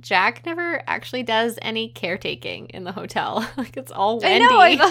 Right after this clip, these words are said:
Speaker 2: thought <laughs> that was funny, too. I know, like,
Speaker 1: <laughs>
Speaker 2: Wendy's down <laughs> with the boiler and the furnace and everything.
Speaker 1: Yeah, and
Speaker 2: I also thought that that was very funny, but
Speaker 1: Yeah.
Speaker 2: I appreciated that because, like, her character didn't come across super great for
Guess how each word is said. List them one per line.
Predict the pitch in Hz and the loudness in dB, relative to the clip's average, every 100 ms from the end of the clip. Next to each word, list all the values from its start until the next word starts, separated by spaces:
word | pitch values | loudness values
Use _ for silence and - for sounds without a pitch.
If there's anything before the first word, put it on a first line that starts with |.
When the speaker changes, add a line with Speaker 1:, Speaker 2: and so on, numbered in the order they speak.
| - | 2
Speaker 2:
thought | 339 339 | -4 0
<laughs> | |
that | 339 381 | 0 0
was | 403 - | -2 -2
funny, | - 311 339 | 2 4 4
too. | 330 339 | 4 4
I | - | 6
know, | 392 415 403 - 381 | 6 8 6 6 4
like, | 349 | 4
Speaker 1:
<laughs> | 285 269 302 | 2 2 4
Speaker 2:
Wendy's | 302 330 339 277 | 4 4 4 2
down | 269 285 - 480 508 370 - - - | 2 2 4 2 0 -4 -8 -8 0
<laughs> | - 508 320 | 4 4 2
with | 320 - | -4 0
the | 359 | 0
boiler | 311 269 269 302 311 | 4 6 6 6 2
and | 311 294 | 2 0
the | 311 | -2
furnace | - 262 247 285 285 | 0 2 2 0 -2
and | 302 302 | -2 -2
everything. | 330 339 349 - 427 | -4 -4 -4 -2 -6
Speaker 1:
Yeah, | 285 233 - - - | 2 2 2 -4 -2
and | 226 233 226 233 | 4 6 4 4
Speaker 2:
I | 269 | 4
also | 233 240 247 247 | 4 2 0 0
thought | 233 | -2
that | 214 | -2
that | 214 214 | -2 -4
was | 208 | -4
very | 208 214 | -4 -4
funny, | 202 180 - | -6 -8 -2
but | 415 370 247 208 - | 4 6 6 4 -2
Speaker 1:
Yeah. | 214 - - | -8 -8 0
Speaker 2:
I | 302 | 2
appreciated | 277 247 330 285 226 196 | 2 2 0 0 0 0
that | 214 202 214 | 0 0 -2
because, | 220 226 214 196 | -6 -4 -4 -4
like, | 208 202 | -6 -6
her | - 277 285 | -4 -4 -2
character | 285 226 220 208 202 202 - _ - - _ _ _ _ _ _ | -2 -2 -4 -4 -4 -6 -10 _ -20 -20 _ _ _ _ _ _
didn't | 269 254 - | -4 -2 -2
come | 240 | -4
across | 226 233 214 - | -2 0 0 -2
super | - 226 208 | -6 -6 -6
great | 208 208 - | -4 -6 -8
for | - 208 202 196 190 | -10 -8 -6 -6 -6